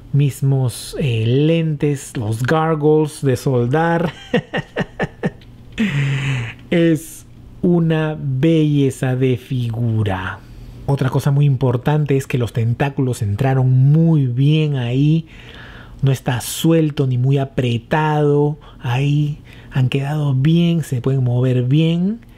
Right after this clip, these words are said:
Y ojalá que, que duren así, <laughs> de esa manera, que no se, que no se roben, como se decía, como decíamos.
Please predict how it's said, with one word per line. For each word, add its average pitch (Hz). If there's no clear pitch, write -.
Y 135
ojalá 135
que, 123
que 143
duren 208
así, 156
<laughs> -
de 190
esa 165
manera, 160
que 135
no 147
se, 135
que 135
no 135
se 147
roben, 139
como 123
se 117
decía, 123
como 117
decíamos. 131